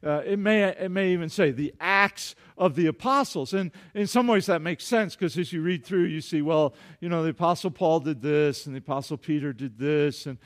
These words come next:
and the Church of God did this. Um, and somehow, uh, we have placed upon the book the title. And I want you to hear very clearly, we placed upon the book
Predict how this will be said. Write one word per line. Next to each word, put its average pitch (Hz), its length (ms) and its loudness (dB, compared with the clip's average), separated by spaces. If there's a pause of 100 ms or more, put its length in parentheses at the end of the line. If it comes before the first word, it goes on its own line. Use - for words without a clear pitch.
(280)
and 151 180 -4
the 143 80 -4
Church 170 380 -4
of 131 100 -6
God 147 380 0
did 123 240 -6
this. 135 440 -2 (300)
Um, 135 260 -6
and 156 160 -8
somehow, 214 460 4 (260)
uh, 143 300 0 (380)
we 190 240 4
have 170 240 4 (1300)
placed 262 500 4
upon 214 460 4
the 185 80 2
book 180 520 4
the 170 100 0
title. 180 480 2 (200)
And 165 100 0
I - 20 0
want 175 200 -2
you 196 80 2
to 190 40 4
hear 185 200 4
very 175 200 2
clearly, 185 440 2 (220)
we 180 140 0
placed - 720 0
upon 196 480 0
the 165 100 -2
book 156 600 2